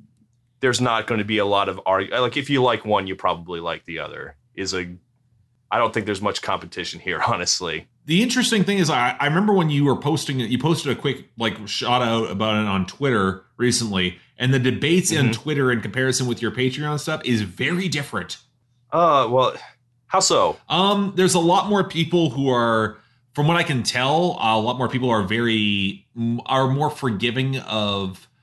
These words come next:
Speaker 2: uh, Good For You on Patreon in comparison with Twitter, where it seems like Happier Than Ever is running away with it.
Speaker 1: That makes sense.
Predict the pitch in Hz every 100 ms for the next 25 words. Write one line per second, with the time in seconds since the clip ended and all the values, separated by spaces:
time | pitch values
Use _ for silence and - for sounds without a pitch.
0 | _ _ _ _ 92 92 92 98 95 131
1 | 127 131 120 123 131 127 113 107 131 139
2 | - 165 160 151 127 110 131 123 113 107
3 | - 151 139 127 120 113 117 107 - 123
4 | 110 113 104 104 101 95 95 95 92 90
5 | 90 85 87 - _ _ _ - 110 113
6 | 110 98 98 87 - 87 76 76 - -